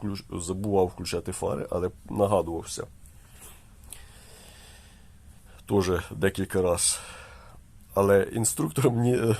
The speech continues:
тоді вже нагадував, що вик-, виключ-, виключай ф-,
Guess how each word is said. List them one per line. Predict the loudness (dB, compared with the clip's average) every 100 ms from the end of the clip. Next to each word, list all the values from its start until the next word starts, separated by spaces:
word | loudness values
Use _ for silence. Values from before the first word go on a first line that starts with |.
| -2
тоді | -4 0
вже | 2 4
нагадував, | 4 4 4 2 2
що | 0 -2 -4 -20 -20 -20 -20 -20 -20 -20 -20 -18
вик-, | -6 -2 -2 -6
виключ-, | -4 -2 -2 -4 -2 -4 -4
виключай | -2 -2 -2 -4 0 0
ф-, | 0 -6 -12